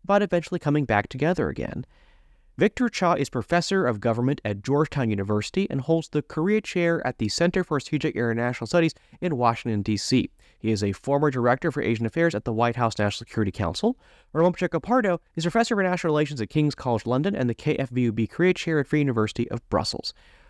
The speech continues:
The three of us talk about Korea's pre-World War Two history as unified nation, their eventual split and divergence, and how feelings about unification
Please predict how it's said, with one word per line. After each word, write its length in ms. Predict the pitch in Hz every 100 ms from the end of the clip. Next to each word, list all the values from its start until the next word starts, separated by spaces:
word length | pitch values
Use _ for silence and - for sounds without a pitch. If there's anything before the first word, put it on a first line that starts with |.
| _ -
The 60 | 131
three 200 | 247 262
of 80 |
us 80 | 214
talk 260 | - 180 208
about 360 | 190 127 -
Korea's 480 | - 139 120 113 180
pre-World 560 | - - 143 127 127 117
War 120 | 117
Two 140 | 120
history 320 | 117 220 - 175
as 80 |
unified 380 | 135 127 - 104
nation, 440 | 120 151 185 208 247 -
their 220 | 127 127
eventual 500 | 120 117 170 - 160
split 400 | - - 160 185 -
and 180 | 127 113
divergence, 480 | 104 170 185 190 - _ - -
and 140 | 202
how 140 | 233 269
feelings 320 | - 226 214
about 120 | 190
unification 640 | 175 170 - 147 - 147